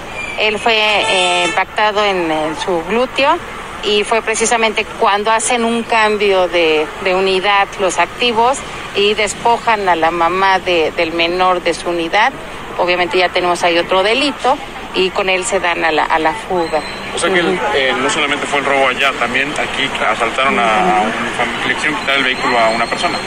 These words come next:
Speaker 1: No le quisieron, le quitaron el vehículo a la señora co-,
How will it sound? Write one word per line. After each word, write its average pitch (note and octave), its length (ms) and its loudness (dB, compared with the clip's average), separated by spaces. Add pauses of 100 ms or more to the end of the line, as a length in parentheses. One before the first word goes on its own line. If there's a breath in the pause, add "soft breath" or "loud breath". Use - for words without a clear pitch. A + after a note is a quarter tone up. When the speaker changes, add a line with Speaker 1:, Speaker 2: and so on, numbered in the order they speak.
(280)
Speaker 1:
No G3 180 2
le C4+ 140 0
quisieron, G#3 680 0
le F#3 140 0
quitaron B3 540 0
el A#3+ 140 2
vehículo A#3 640 2
a C4 140 4
la F3+ 140 2
señora A3 580 0 (300)
co-, E3+ 360 4